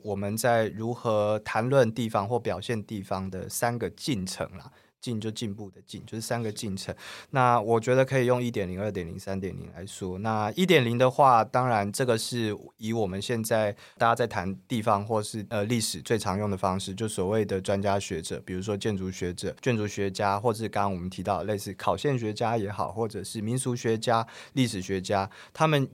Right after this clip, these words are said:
在一种专业的学术领域里面，透过各种方式，当然也包括田野，包括纸上研究，包括，呃，卫星的，的调查也好，鸟瞰的，呃，空拍也好，各种方式，然后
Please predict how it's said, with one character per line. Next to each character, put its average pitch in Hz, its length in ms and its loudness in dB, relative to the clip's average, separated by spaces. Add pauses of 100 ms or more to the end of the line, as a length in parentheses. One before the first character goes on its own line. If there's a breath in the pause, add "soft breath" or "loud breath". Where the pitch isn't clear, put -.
(280)
在 160 220 6
一 147 120 4
种 107 300 2
专 127 300 4
业 120 320 4
的 95 560 -2
学 - 180 -2
术 143 140 2
领 101 200 0
域 107 380 -4
里 92 220 -12
面， 110 340 -4
透 123 240 4
过 104 560 4
各 131 140 4
种 90 200 -4
方 101 300 -2
式， 101 220 -6
当 113 180 4
然 107 80 2
也 95 80 2
包 98 180 2
括 98 200 2
田 85 260 -4
野， 80 100 -4
包 95 160 -4
括 95 160 -2
纸 92 160 -8
上 92 280 -2
研 90 200 -8
究， 95 200 -4
包 92 180 -2
括， 92 260 0 (260 loud breath)
呃， 95 180 -4
卫 104 200 2
星 90 320 -6
的， 104 220 -12 (140)
的 92 200 -8 (120)
调 107 180 4
查 - 240 -6
也 95 160 -8
好， - 240 -12
鸟 92 180 -6
瞰 107 300 0
的， 95 220 -4
呃， 98 200 -8 (120)
空 110 200 -2
拍 110 220 0
也 101 160 -2
好， - 180 -10 (240 loud breath)
各 175 140 8
种 120 180 4
方 123 220 4
式， 120 260 -2 (220 loud breath)
然 104 160 0
后 110 220 2